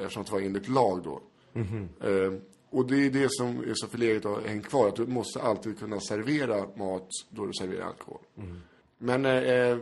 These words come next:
Speaker 1: jag skäms, eh, och alla yrkes-, eh, eh, kockar med yrkesstolthets vägnar,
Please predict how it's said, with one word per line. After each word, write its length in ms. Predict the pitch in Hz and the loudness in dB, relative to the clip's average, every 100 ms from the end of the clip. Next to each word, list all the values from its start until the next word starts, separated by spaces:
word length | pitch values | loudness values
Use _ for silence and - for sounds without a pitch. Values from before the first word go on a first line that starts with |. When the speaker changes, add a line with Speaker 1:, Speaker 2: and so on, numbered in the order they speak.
| - - _ _ - 107 101 101 | -4 -18 _ _ -8 -6 -4 0
Speaker 1:
jag 340 | 120 139 139 | 6 8 6
skäms, 520 | - 123 110 104 - - | 4 0 0 0 -10 -8
eh, 220 | 107 98 92 90 _ _ _ _ | -4 -2 -4 -10 _ _ _ _
och 200 | 110 110 135 | -2 0 4
alla 380 | 117 104 101 101 | 4 4 0 2
yrkes-, 560 | 113 101 98 101 - 107 101 95 95 - - | 0 0 -4 -8 -6 -6 -6 -6 -10 -16 -10
eh, 80 | 131 139 | -2 0
eh, 60 | |
kockar 320 | 135 151 143 | 2 2 2
med 120 | 135 143 | 0 0
yrkesstolthets 1200 | 120 113 - - - - - 110 127 104 - - | -2 -4 -8 -8 -12 -20 -16 -8 -6 -6 -8 -8
vägnar, 680 | 107 104 90 98 104 90 | -4 -2 -4 -4 -2 -2